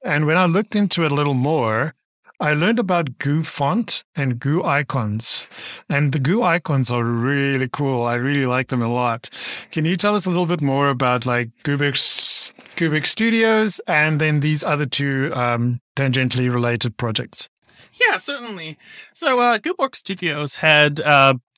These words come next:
Speaker 2: basically been my dream company, um, for probably over a decade, maybe a decade and a half.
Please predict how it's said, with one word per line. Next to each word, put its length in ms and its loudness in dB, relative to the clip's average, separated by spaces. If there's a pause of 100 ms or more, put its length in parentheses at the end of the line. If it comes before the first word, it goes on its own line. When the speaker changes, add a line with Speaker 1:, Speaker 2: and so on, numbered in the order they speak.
(100)
Speaker 2:
basically 500 2
been 220 2
my 140 -2
dream 320 -2
company, 640 2 (440)
um, 720 6
for 720 -2 (540)
probably 680 -4
over 320 -2
a 60 -2
decade, 540 -2
maybe 240 0
a 40 4
decade 400 2
and 100 0
a 60 0
half. 400 -4